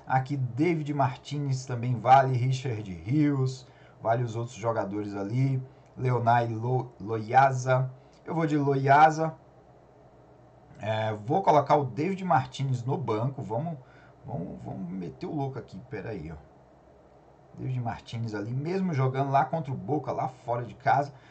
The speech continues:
Rafael Veiga, né? Não tem como, não pode faltar. E aí, galera, eu tô em dúvida aqui entre o Cláudio Aquino, que pode até bater pênalti ali, é um ótimo jogador.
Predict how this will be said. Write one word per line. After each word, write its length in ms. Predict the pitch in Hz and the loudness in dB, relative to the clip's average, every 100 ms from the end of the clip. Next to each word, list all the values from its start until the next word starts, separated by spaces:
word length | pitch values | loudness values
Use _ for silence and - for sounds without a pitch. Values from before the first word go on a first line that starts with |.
| - | -10
Rafael 260 | - 226 165 | 4 6 6
Veiga, 320 | 131 185 156 | 4 2 2
né? 60 | |
Não 100 | 143 | -2
tem 180 | 175 - | -4 -6
como, 300 | 131 131 143 | -2 0 2
não 120 | 135 | 0
pode 260 | 127 123 165 | -2 -2 -2
faltar. 580 | - 120 - 113 123 127 - - - | -2 -2 4 4 6 0 -10 -20 -18
E 100 | - | -2
aí, 280 | 147 131 160 | 2 2 2
galera, 380 | 147 120 104 98 | 4 4 4 0
eu 80 | 113 | -2
tô 140 | 139 | -2
em 100 | 156 | 0
dúvida 260 | 143 131 127 | 2 2 2
aqui 180 | 120 120 | 0 -4
entre 160 | 117 | -6
o 40 | 127 | -6
Cláudio 380 | 123 127 139 131 | 2 2 4 0
Aquino, 380 | - 123 156 | 0 -4 -4
que 80 | 156 | -4
pode 220 | - 110 | -4 -2
até 180 | 117 120 | -2 0
bater 300 | 120 131 139 | 0 0 -2
pênalti 420 | - 107 117 113 | -6 -6 -6 -6
ali, 180 | 107 90 | -8 -6
é 40 | 110 | -6
um 100 | 98 | -4
ótimo 260 | 113 127 | -4 -4
jogador. 520 | 117 107 92 82 107 | -4 -4 -6 -6 -8